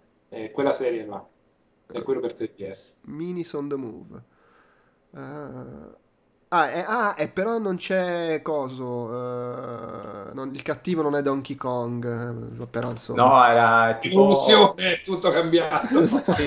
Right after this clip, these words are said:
Speaker 3: sì, no, l'ho appena visto, e tipo, me lo ricordo che ci ho giocato, era tipo Ciuciu Rocket alla fine, cioè dovevi
Speaker 2: Mm.
Speaker 3: mettere queste tile
Speaker 2: Ah,
Speaker 3: e
Speaker 2: contro
Speaker 3: farli
Speaker 2: Mario
Speaker 3: muovere.
Speaker 2: Party Top cento per tre D S.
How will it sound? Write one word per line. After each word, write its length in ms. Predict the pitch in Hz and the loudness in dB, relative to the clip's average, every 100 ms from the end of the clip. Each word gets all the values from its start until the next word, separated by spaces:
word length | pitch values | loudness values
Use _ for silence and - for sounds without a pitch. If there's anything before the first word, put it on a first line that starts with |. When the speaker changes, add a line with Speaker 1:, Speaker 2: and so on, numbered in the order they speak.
| 165 | 4
Speaker 3:
sì, 180 | 151 143 | 4 4
no, 160 | 160 143 | 6 6
l'ho 80 | |
appena 260 | 139 175 185 | 6 4 2
visto, 320 | 139 123 117 | 2 0 -2
e 80 | 120 | -8
tipo, 260 | 160 156 127 | -8 -8 -2
me 80 | 127 | 0
lo 80 | |
ricordo 420 | 123 131 151 123 110 | 0 2 2 2 2
che 120 | 107 | 0
ci 120 | 117 | -6
ho 40 | |
giocato, 680 | 107 107 - 110 87 85 87 | -6 -4 2 4 4 2 2
era 320 | 87 92 95 | 2 2 0
tipo 360 | - 117 131 123 | -2 0 4 4
Ciuciu 240 | 120 110 127 | 2 -8 0
Rocket 440 | 110 95 92 - 87 | 2 2 0 -6 -4
alla 160 | 87 | -4
fine, 320 | - 90 85 87 | -4 -6 -4 0
cioè 160 | 98 | 0
dovevi 200 | 90 92 | 2 2
Speaker 2:
Mm. 40 | 92 95 | 2 0
Speaker 3:
mettere 280 | 113 98 | 0 2
queste 280 | 92 117 101 | 2 0 0
tile 880 | - 98 98 95 95 95 92 92 92 - _ _ _ 415 | 4 6 6 4 0 -2 -2 -4 -8 -20 _ _ _ 0
Speaker 2:
Ah, 160 | 131 | 0
Speaker 3:
e 60 | 110 | 6
Speaker 2:
contro 300 | 220 208 - | 6 8 6
Speaker 3:
farli 20 | |
Speaker 2:
Mario 220 | 247 269 | 6 4
Speaker 3:
muovere. 80 | 254 262 | 4 4
Speaker 2:
Party 220 | 277 277 262 | 2 2 0
Top 180 | 247 - | -2 -2
cento 420 | - 262 226 247 | -2 0 0 2
per 180 | 226 214 | 2 2
tre 160 | 226 | -2
D 180 | 208 220 | 0 -2
S. 420 | 214 - - - | -4 -4 -4 -6